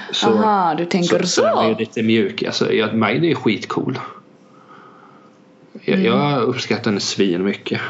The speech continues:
Speaker 2: Ja.
Speaker 1: Eh, nej, nej, jag, jag hävdar att de inte är lika. För jag hävdar att Miley är bra och intressant. Billy Ray är inte det. Typ. Nej, men
Speaker 2: Mm.
Speaker 1: så då vann vi och det, det var svinkul.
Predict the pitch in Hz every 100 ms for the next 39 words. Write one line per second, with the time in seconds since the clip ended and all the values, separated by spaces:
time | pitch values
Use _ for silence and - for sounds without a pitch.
0 | - - 220 214 226 185 - - - 127
1 | 117 113 - - - 117 113 113 - -
2 | 117 113 123 120 120 107 104 101 107 104
3 | 95 101 98 95 - 87 - 110 110 104
4 | 98 - 110 101 98 98 101 101 95 101
5 | - 101 - 98 - 104 95 - 110 101
6 | 101 98 98 104 87 92 107 107 - -
7 | - - - - - - - - - -
8 | - - - - 349 - - 95 95 -
9 | - - - - - - - - - 143
10 | 135 185 160 170 156 120 107 117 127 113
11 | - 135 131 135 101 - 95